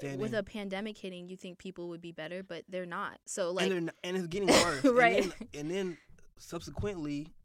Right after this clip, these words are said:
Speaker 1: children get, like, the back end of everything because, like,
Speaker 2: Mm-hmm.
Speaker 1: schools were shut down. I, I ain't never
Speaker 2: Yeah.
Speaker 1: had no pandemic school shut down ever. And so, like, to, for them to have a new experience of what life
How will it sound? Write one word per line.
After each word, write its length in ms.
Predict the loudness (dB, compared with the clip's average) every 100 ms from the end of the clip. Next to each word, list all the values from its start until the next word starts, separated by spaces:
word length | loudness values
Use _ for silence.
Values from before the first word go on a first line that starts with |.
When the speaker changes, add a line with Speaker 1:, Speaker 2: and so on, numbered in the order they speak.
| _
Speaker 1:
children 400 | -2 0 0 -4
get, 280 | -4 -6 -8 _ _
like, 200 | -10 -8
the 100 | -10
back 380 | -8 -4 -4 -4
end 220 | -6 -6
of 100 | -6 -6
everything 440 | -8 -8 -8 -12
because, 280 | -10 -10 -8
like, 240 | -8 -10
Speaker 2:
Mm-hmm. 320 | -8 -6 -6 -8
Speaker 1:
schools 320 | -4 -4 -4
were 80 | -8
shut 220 | -10 -10
down. 380 | -10 -10 -12 -18 -20 _
I, 160 | -8 -8 -6
I 100 | -6
ain't 120 | -4
never 180 | -4 -6
Speaker 2:
Yeah. 60 | -6
Speaker 1:
had 260 | -6 -8 -12 -20 -16
no 220 | -12 -10
pandemic 580 | -8 -8 -6 -8 -10 -14 -20
school 340 | -18 -12 -12
shut 240 | -10 -12
down 260 | -10 -10 -10
ever. 360 | -10 -10 -10 -14 _ _ _ _ _ -16
And 80 |
so, 200 | -8 -6 -6
like, 360 | -6 -8 -16
to, 180 | -12 -10
for 200 | -10 -10
them 140 | -6 -6
to 60 |
have 140 | -4 -6
a 60 |
new 160 | -4 -4
experience 540 | -6 -8 -8 -6 -8
of 280 | -10 -10 -10
what 180 | -8 -8
life 380 | -6 -8 -8 -18